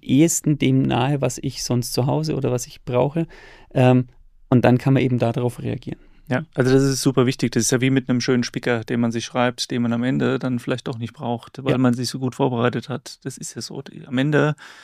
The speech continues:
Speaker 2: äh, musst du im Alltag dann die richtigen Entscheidungen treffen. Und, äh, also ich bin nicht perfekt und treffe auch nicht überall die richtigen Entscheidungen. Aber du hast, du weißt,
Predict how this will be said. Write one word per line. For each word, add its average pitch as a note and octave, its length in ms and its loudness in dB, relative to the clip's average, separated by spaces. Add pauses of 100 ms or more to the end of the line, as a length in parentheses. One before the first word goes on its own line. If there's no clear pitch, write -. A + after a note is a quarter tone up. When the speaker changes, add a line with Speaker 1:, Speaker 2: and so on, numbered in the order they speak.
(420)
Speaker 2:
äh, - 280 -8
musst D3+ 220 4
du D3 60 4
im C3+ 60 2
Alltag C#3 360 2
dann C#3 180 4
die B2+ 100 2
richtigen C3 380 0
Entscheidungen A#2+ 480 0
treffen. A2+ 360 -2
Und, A2+ 400 -4
äh, A2+ 220 -4 (160)
also C3 240 -6
ich - 200 -8
bin A#3 100 -2
nicht D#3 120 -4
perfekt A#2+ 420 -2
und C3 380 -12
treffe - 220 0
auch B2 60 2
nicht A#2 120 0
überall B2 200 4
die B2 60 0
richtigen A#2+ 320 0
Entscheidungen. A#2 600 0
Aber A#2 140 0
du A#2 100 2
hast, - 260 0 (340)
du B2+ 80 -4 (180)
weißt, C3 840 0